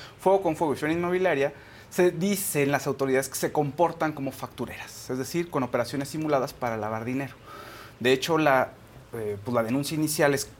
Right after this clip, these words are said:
pues, hace lavado de dinero de cantidades de un punto seis millones de pesos y quinientos mil dólares que reciben a través de estas empresas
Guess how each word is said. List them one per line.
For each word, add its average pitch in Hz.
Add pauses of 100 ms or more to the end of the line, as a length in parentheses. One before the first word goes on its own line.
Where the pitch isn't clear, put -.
(260)
pues, 131
hace -
lavado 139
de 151
dinero 165
de 147
cantidades 131
de 135
un 143
punto 139
seis 139
millones 135
de 113
pesos 160
y 143
quinientos 120
mil 139
dólares 151
que -
reciben 143
a -
través 123
de 110
estas -
empresas 151